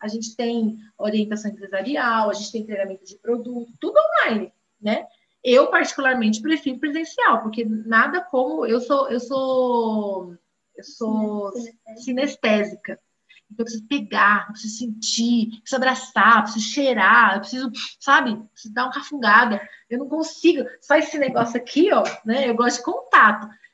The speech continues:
Speaker 1: Então, pra quem é uma pessoa sinestésica, essa questão virtual é desafiadora, mas eu me habituei, eu me adaptei, porque a gente tem que se adaptar, né?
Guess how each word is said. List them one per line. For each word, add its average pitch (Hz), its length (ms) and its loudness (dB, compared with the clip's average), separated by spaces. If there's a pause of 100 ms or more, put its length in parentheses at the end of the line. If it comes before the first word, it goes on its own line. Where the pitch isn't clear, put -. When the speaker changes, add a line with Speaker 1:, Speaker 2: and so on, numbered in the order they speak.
(140)
Speaker 1:
Então, 240 320 -4
pra 302 200 4
quem 359 400 -2
é 294 80 6
uma 330 160 -2
pessoa 254 240 -4
sinestésica, 226 920 -4
essa 294 300 0
questão 247 420 -6
virtual 226 420 -2
é 220 120 2
desafiadora, 285 760 0
mas 208 280 0
eu 196 100 -6
me 202 80 -4
habituei, 226 560 0
eu 165 60 -4
me 175 80 -8
adaptei, 208 640 0 (420)
porque 208 200 -10
a - 20 -2
gente 240 400 -4
tem 320 180 0
que 381 100 -6
se - 80 -4
adaptar, 220 460 -4 (140)
né? 214 300 -4